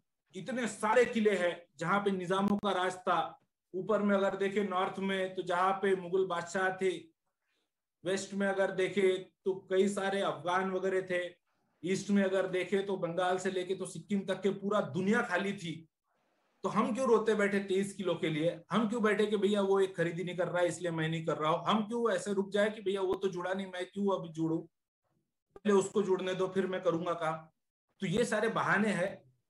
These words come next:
और इससे हमें threat हो सकता है, इससे हमें खतरा हो सकता है। खतरा किस लिए? खुद के लिए हो सकता है।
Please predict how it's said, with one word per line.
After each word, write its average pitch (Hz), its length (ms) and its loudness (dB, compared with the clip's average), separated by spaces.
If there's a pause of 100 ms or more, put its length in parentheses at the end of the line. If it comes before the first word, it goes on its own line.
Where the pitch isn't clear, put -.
(180)
और 180 180 0
इससे 185 280 0
हमें 190 260 2
threat 185 240 2
हो 160 80 4
सकता 156 360 0
है, 107 300 -4
इससे - 240 -2
हमें 185 540 0
खतरा 214 240 0
हो 180 140 6
सकता 160 360 -4
है। - 260 -4 (140)
खतरा 202 280 0
किस 202 240 -2
लिए? 220 200 2
खुद 202 260 0
के 220 80 2
लिए 208 120 4
हो 160 100 4
सकता 131 360 -4
है। - 180 -10